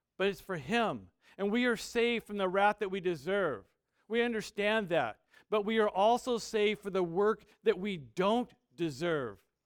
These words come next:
This event that we are witness to, the one in this account, is the birth of the thing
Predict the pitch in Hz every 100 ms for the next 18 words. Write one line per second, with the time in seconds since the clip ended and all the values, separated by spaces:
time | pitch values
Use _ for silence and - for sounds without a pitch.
0 | _ _ _ _ _ _ _ _ _ _
1 | _ _ _ _ _ _ _ _ _ _
2 | _ _ _ 151 196 214 165 170 180 143
3 | 160 139 156 170 139 139 180 151 139 -
4 | - 123 101 - _ _ _ _ _ _
5 | _ _ - 147 170 202 185 185 185 165
6 | 165 156 120 - _ _ _ 151 139 143
7 | 117 160 185 180 _ 151 143 135 - 170
8 | 170 165